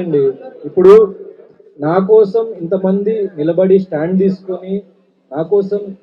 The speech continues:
ఏ సంబంధం లేకపోయినా నా కోసం ఇంత పోరాడిన వ్యక్తులకి నేను ఎప్పటికీ రుణపడి ఉంటా. నేను పుట్టింది ఇక్కడ, నేను మీ తెలుగోడిని. So హండ్రెడ్ పర్సెంట్ మీరు నన్ను గుండెల్లో పెట్టుకున్నారు.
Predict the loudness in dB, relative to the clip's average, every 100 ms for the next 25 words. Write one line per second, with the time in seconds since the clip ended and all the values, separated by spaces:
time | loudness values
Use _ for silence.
0 | _ -6 -6 -4 -2 -4 -4 -4 -2 -2
1 | -6 -8 -10 -14 -12 -10 -10 -10 -12 -12
2 | -12 -6 -4 -2 -2 -4 -6 -6 -8 -12
3 | _ _ -12 -10 -2 0 0 -4 -6 -6
4 | -6 -2 0 0 -4 -6 -6 -6 -8 -12
5 | -14 -16 _ _ _ _ _ -10 -6 -4
6 | -4 -4 -4 -2 0 0 -4 _ _ _
7 | _ _ _ _ _ -12 -8 -8 -8 -12
8 | -6 2 4 4 2 -8 -12 -20 _ _
9 | _ _ -2 0 0 -2 -10 -8 -8 -2
10 | -2 0 -4 -6 -12 -8 -6 -4 -6 -10
11 | -12 -10 -6 -2 0 2 2 0 -8 -6
12 | -8